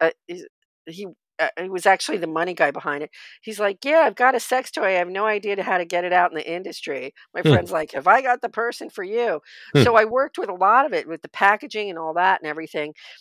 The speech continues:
Speaker 1: Um, and then when we released it, I had all my friends in the business say, "You didn't tell me about this." I'm like, "Exactly." You know,
Speaker 2: Mm-hmm.
Speaker 1: 'cause that's how I roll. So anyway, what happened, sadly, incredibly sadly,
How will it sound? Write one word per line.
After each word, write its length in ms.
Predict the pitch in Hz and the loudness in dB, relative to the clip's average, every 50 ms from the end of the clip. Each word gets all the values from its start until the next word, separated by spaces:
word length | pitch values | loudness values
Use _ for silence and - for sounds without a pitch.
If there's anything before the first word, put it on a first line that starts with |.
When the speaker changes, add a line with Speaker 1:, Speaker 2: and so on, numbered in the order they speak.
| _ _ _ - | _ _ _ -2
Speaker 1:
Um, 280 | 208 190 180 180 175 170 - - | 0 0 0 0 -2 -4 -4 -4
and 160 | 190 190 196 | -2 -2 0
then 220 | 208 220 226 233 | 0 -2 0 0
when 140 | 226 226 214 202 | -2 -2 -2 -2
we 100 | 196 196 | -4 -4
released 520 | 185 185 175 190 240 302 440 - - - | -4 -6 -6 -4 -4 -2 -2 -4 -2 -2
it, 220 | - 208 180 170 - - | 0 0 0 2 2 2
I 100 | 190 220 | 2 2
had 140 | 269 269 247 | 2 0 0
all 100 | 240 247 | 0 0
my 120 | 262 254 233 | 0 -2 -2
friends 280 | - 247 247 233 202 | -2 -4 -4 -4 -6
in 60 | 220 226 | -8 -10
the 60 | 202 | -8
business 360 | - 254 277 269 - 440 - - | -8 -8 -8 -6 -8 -10 -6 -2
say, 260 | - 208 180 170 - _ | -2 0 0 -2 -4 _
"You 140 | 165 196 240 | -12 -12 -10
didn't 180 | 285 370 330 - | -8 -8 -8 -6
tell 160 | - 262 190 | -6 -4 -2
me 100 | 170 165 | -2 -2
about 300 | 151 139 151 139 139 - - | -2 0 0 0 0 -2 -4
this." 380 | 147 143 147 165 170 - - - - | -2 -2 -2 -2 -4 -6 -12 -16 -16
I'm 100 | 160 170 | -12 -8
like, 220 | 165 151 147 - _ - | -8 -8 -8 -8 _ -16
"Exactly." 800 | 165 175 - 240 240 262 285 - - 190 151 139 131 - - - _ _ _ _ _ _ _ _ | -14 -6 -2 2 2 2 2 0 -2 -2 -2 -2 -2 -6 -8 -12 _ _ _ _ _ _ _ _
You 100 | - 151 | -6 0
know, 300 | 139 131 175 170 139 160 | 2 4 6 6 6 6
Speaker 2:
Mm-hmm. 180 | 151 127 147 139 | 6 4 4 2
Speaker 1:
'cause 120 | 110 - - _ _ - | 0 -2 -8 _ _ -6
that's 180 | 156 156 - - | -6 -6 -6 -6
how 160 | 240 175 170 | -2 -2 0
I 60 | 170 185 | 0 0
roll. 260 | 214 240 240 190 - - - - - - - - 220 - | 0 -2 -2 -2 -4 -8 -14 -20 -20 -20 -20 -20 -18 -16
So 240 | - - - 254 - - - | -4 0 2 2 2 4 4
anyway, 520 | 262 277 294 330 381 392 262 202 180 175 | 4 6 6 4 2 2 2 4 2 2
what 260 | 175 185 208 208 196 214 | 2 4 4 4 4 4
happened, 640 | - - 269 277 294 302 294 262 233 196 175 165 - _ | 2 4 6 8 8 6 6 4 4 2 2 -2 -6 _
sadly, 1300 | - - - - - - - - 247 240 262 285 320 339 330 311 247 214 170 151 143 139 127 135 151 - | -10 -8 -6 -6 -6 -6 0 6 8 10 12 12 12 12 12 10 8 6 2 0 0 -2 -4 -8 -10 -10
incredibly 640 | 170 180 - - - - 262 285 294 277 240 196 165 | -10 -10 -10 -6 0 2 2 2 2 0 -4 -6 -8
sadly, 720 | - - - 175 147 143 143 139 147 135 135 147 156 - | -8 -2 0 2 4 4 2 0 -2 -6 -8 -8 -8 -10